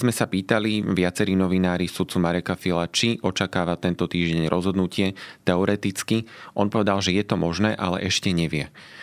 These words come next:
No a viac menej v utorok bola pauza, potom bolo naplánované pojednávanie na stredu aj na štvrtok, s tým, že to smerovanie naznačovalo, že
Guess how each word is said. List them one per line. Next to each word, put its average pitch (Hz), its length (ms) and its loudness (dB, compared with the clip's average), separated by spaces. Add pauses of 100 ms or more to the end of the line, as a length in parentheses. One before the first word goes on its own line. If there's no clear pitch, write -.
(220)
No 90 160 2
a 80 80 -2
viac 92 480 0
menej 95 240 2
v 90 80 2
utorok 85 240 -2
bola 80 240 0
pauza, 101 400 0
potom 82 240 -2
bolo 82 160 0
naplánované 82 640 -2
pojednávanie 82 560 0
na 76 160 -2
stredu 92 400 0
aj 92 240 -2
na 78 80 -2
štvrtok, 131 560 -2 (480)
s - 80 -4
tým, 127 160 2
že 113 240 0 (160)
to - 160 2
smerovanie 104 560 2
naznačovalo, 95 880 2
že 90 240 0